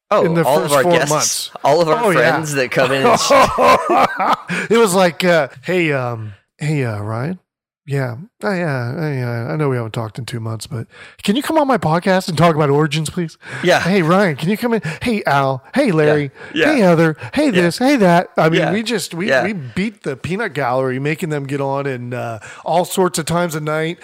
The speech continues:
Speaker 2: "No, your equipment sucks. Can you fix that? Can you call in here? Can you do this? Can you do
Speaker 1: Yeah.
Speaker 2: that?"
Speaker 1: Oh, yeah. Oh, yeah. We've been, we've been, it's been a circus over here. But it's, what's great is that everybody who comes on has a great time.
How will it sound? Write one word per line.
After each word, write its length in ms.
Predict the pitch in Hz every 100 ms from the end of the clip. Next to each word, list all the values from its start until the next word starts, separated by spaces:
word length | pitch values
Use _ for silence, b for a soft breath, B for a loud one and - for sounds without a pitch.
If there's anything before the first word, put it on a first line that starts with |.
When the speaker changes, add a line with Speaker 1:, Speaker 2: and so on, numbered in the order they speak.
| B B
Speaker 2:
"No, 300 | - 254 269
your 160 | 269 240
equipment 400 | 190 214 214 143
sucks. 280 | - 123 -
Can 120 | 156
you 80 | 165
fix 240 | 269 -
that? 180 | 285 277
Can 140 | -
you 60 | 156
call 260 | - 285 320
in 80 | 277
here? 260 | 285 285
Can 200 | 240 214
you 80 | 180
do 160 | 254 370
this? 320 | 370 349 -
Can 160 | - 226
you 60 |
do 100 | 202 320
Speaker 1:
Yeah. 80 |
Speaker 2:
that?" 400 | 330 330 349 359 -
Speaker 1:
Oh, 140 | 233
yeah. 340 | 202 170 113 147
Oh, 80 | 180
yeah. 160 | 180 139
We've 200 | 120 139
been, 280 | 190 143 131
we've 180 | 151
been, 320 | 160 135 120 120
it's 160 | 131 -
been 160 | 127 117
a 60 |
circus 380 | - 170 - -
over 100 | 101
here. 160 | 95 95
But 240 | 156 - B B B
it's, 260 | 185 185 - -
what's 260 | 180 170 -
great 440 | 160 180 156 -
is 120 | - 117
that 200 | 123 -
everybody 340 | 127 147 175 170
who 120 | 156
comes 240 | 147 123
on 220 | 110 95 98
has 180 | 104
a 40 | 95
great 200 | 101 -
time. 320 | - 82 87